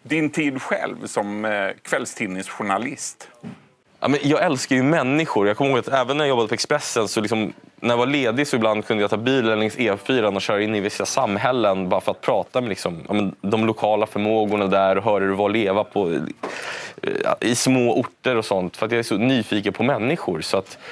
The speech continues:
Speaker 2: alltså, de här fem åren på Expressen var ju helt otroliga. Man, man fick ju ett, som journalist, det vet ju du, Niklas, att man kan ju ställa vilka frågor som helst till vilken människa som helst.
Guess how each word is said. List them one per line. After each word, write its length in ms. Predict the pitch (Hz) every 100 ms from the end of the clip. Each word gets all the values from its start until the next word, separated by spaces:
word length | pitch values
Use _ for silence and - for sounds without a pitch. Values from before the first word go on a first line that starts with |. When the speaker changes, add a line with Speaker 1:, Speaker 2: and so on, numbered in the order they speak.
| - - - -
Speaker 2:
alltså, 320 | - 117 104 92 64 57 - _ _ - - _ -
de 160 | - 113
här 80 |
fem 380 | 123 - 131 117
åren 180 | 113 104
på 100 | 104
Expressen 400 | - 139 156 104
var 80 | 92
ju 60 |
helt 180 | 98 87
otroliga. 560 | 92 - 143 107 90 87
Man, 220 | 95 -
man 220 | 104 113
fick 240 | 104 135 131
ju 60 |
ett, 200 | 113 - - - -
som 160 | - 117
journalist, 400 | 127 135 147 -
det 80 |
vet 100 | 120
ju 60 | 110
du, 240 | 123 143
Niklas, 260 | 95 - 95
att 80 | 98
man 80 | 110
kan 100 | 117
ju 40 |
ställa 300 | - 123 113
vilka 300 | 123 - 139
frågor 320 | - 117 90
som 140 | - 104
helst 540 | - 107 87 - - _ _ -
till 100 | 117
vilken 220 | 143 -
människa 300 | 117 98 98
som 120 | 90
helst. 500 | 123 104 87 - -